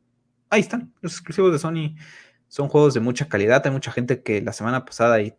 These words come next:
ahí tuve alguna, algunos dimes y diretes con, con diferentes personas, pero es porque,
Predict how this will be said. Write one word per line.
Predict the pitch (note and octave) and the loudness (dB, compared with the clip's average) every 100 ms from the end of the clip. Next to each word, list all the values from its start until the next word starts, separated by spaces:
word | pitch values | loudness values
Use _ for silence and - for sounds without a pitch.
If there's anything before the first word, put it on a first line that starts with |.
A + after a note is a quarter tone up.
| _ | _
ahí | B2 | -12
tuve | A2 A#2+ A2+ | -4 0 2
alguna, | G#2+ A2+ A2+ A2 A#2+ - _ _ | 0 0 -2 -2 -4 -12 _ _
algunos | C3 C3+ - A#2+ A#2+ A2+ - A#2+ | -16 -14 -8 -2 0 0 -2 -4
dimes | A#2 A#2+ A#2+ | 0 0 0
y | G#2+ | 0
diretes | G#2+ A2+ - | 0 0 -4
con, | - A2 _ - | -14 -16 _ -10
con | A2 | -6
diferentes | A2 G#2+ A2 A2 - | -6 -4 -4 -6 -10
personas, | A2 - B2 D3 D#3 - - - - _ _ _ _ _ _ _ | -12 -8 -6 -6 -8 -14 -20 -20 -20 _ _ _ _ _ _ _
pero | - B2 B2 | 4 6 6
es | B2+ | 6
porque, | - E3+ - B2 G2+ | 0 -4 -2 -2 -2